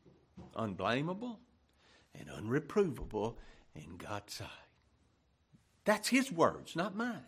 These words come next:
And that's not taking that out of context. That is a believer, a justified saint's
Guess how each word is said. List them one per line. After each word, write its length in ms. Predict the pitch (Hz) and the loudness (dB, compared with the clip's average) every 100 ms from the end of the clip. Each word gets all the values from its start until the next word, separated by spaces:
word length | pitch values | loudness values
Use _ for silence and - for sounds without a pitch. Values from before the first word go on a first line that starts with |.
| - _ _ _ _ _ - | -20 _ _ _ _ _ 0
And 120 | 123 | 6
that's 200 | 214 - | 6 8
not 240 | 285 277 | 6 6
taking 320 | - 285 285 | 6 6 8
that 180 | 254 247 | 8 10
out 140 | 240 269 | 8 8
of 80 | |
context. 920 | - 311 349 302 120 - - - - - _ _ _ _ _ _ _ _ _ _ | 8 8 8 6 4 2 -2 -16 -20 -20 _ _ _ _ _ _ _ _ _ _
That 260 | 147 294 311 | 12 12 10
is 200 | 240 202 | 8 8
a 40 | |
believer, 640 | 202 196 254 330 220 113 127 | 10 12 12 12 8 6 8
a 100 | 170 | 6
justified 960 | - 226 311 311 302 - 247 233 240 | 8 10 10 10 0 6 8 10 8
saint's 640 | 196 - 240 208 190 - | 4 6 10 10 8 2